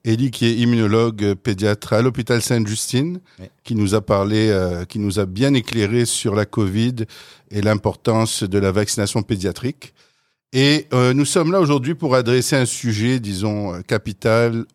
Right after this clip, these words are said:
Speaker 1: particulièrement au Canada, comme docteur Bensoussan va nous l'expliquer, les maladies inflammatoires du tube digestif,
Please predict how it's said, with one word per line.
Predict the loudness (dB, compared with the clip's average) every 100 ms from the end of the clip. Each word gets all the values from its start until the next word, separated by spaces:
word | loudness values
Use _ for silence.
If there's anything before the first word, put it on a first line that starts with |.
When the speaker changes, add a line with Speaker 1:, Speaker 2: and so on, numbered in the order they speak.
| _ _
Speaker 1:
particulièrement | -10 -8 -6 0 2 2
au | 2
Canada, | 0 -2 -2 -2
comme | -2
docteur | -4 -4 -4
Bensoussan | -4 -6 -8 -6 -4
va | -2
nous | -4
l'expliquer, | -6 -10 -14 -10 -8 -10 -20 _ _ _
les | 0 2
maladies | 4 2 2
inflammatoires | 0 2 2 2 2 2 4 0
du | -2 -6
tube | -4 -6
digestif, | -4 -2 -2 -4 -4 -4 -4 -8 -20